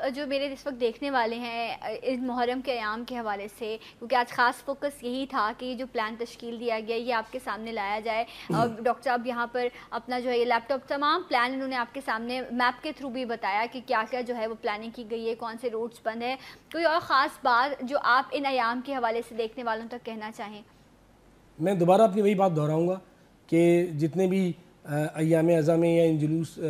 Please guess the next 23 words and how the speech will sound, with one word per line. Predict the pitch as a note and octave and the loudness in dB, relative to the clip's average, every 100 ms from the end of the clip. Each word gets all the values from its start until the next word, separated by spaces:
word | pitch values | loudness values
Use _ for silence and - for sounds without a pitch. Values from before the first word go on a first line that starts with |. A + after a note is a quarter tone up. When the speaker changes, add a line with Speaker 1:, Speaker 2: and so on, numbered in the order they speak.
| D3 D3 | -2 -2
Speaker 2:
में, | D3+ D3+ D3+ D3+ | -2 0 -2 -4
अ, | D#3+ D3 D3 E3 D#3+ D3 E3+ - - - | -8 -10 -10 -10 -10 -10 -10 -14 -20 -10
शिरक-, | - D#3+ - | -2 -2 0
शिरक-, | E3+ E3+ - | 2 2 2
शिरकत | D#3+ D#3+ F#3+ | 0 0 0
करने | F#3 F3 | 2 2
वाले | E3+ E3+ | 4 4
लोग | E3 D#3+ | 4 2
हैं, | F#3+ G#3 - D#3 | 0 -4 -12 -2
वो | D#3 | 2
भी | F#3+ D4+ - - - | 2 0 -4 -20 -2
और | F3+ | 2
दीगर | F3 A3 B3 | 4 8 6
अफराद | F3 F#3 | 6 2
भी, | D#3 C#3 B2+ _ _ C#3 | 2 0 -4 _ _ 2
जहाँ | G3+ A3+ | 4 6
जहाँ | A3+ A3 | 4 4
डाइवर्जन | F#3 F#3 F#3 F3+ | 6 6 4 2
पॉइंट्स | G3 G#3 G#3 | 0 0 -2
हैं, | G#3 F#3 | -2 0
जहाँ | F3+ F#3 | 0 2
जहाँ | F#3 F3+ F3+ | 0 0 2
आप, | F3+ - | 2 0